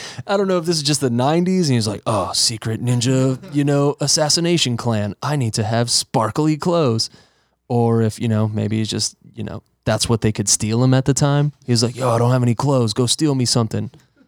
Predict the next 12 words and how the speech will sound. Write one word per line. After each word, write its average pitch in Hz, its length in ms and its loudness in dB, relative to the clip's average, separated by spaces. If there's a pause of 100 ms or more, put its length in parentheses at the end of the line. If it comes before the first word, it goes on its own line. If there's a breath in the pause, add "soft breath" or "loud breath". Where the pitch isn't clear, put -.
(260)
That's 110 180 -4
all 104 100 2
they 104 100 -2
could 104 160 -6
get 123 140 2
him. 123 80 2
But 120 140 -4
yeah, 131 220 0 (400 loud breath)
they, 170 340 0 (1200 soft breath)
the 143 80 -2
glitter 160 420 2
looks 156 280 0